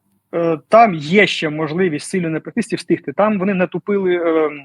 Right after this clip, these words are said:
Боже, пробачте, е, м, м, якось так випадково вони зробили, що ми порушили з М В Ф угоду, меморандум,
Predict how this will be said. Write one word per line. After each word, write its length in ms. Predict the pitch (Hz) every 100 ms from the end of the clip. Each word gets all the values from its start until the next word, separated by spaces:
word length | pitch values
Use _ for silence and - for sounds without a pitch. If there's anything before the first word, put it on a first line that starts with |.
| _ _ - - _ _ _
Боже, 200 | 160 - -
пробачте, 400 | 143 139 - 147
е, 120 | -
м, 580 | 151 143 - - 165 156 - - - -
м, 140 | - 147 _ _ _ - - - _ 277 _ -
якось 320 | 202 247 240
так 140 | 226
випадково 380 | 190 202 - 247
вони 220 | 190 190 170
зробили, 840 | - 156 147 330 330 175 165 185
що 180 | - 185
ми 120 | 240
порушили 840 | 196 208 226 208 202 190 185 180 165
з 140 | 160
М 140 | 202 190
В 60 |
Ф 260 | 190 151 -
угоду, 360 | 147 156 151 147
меморандум, 520 | 175 175 151 139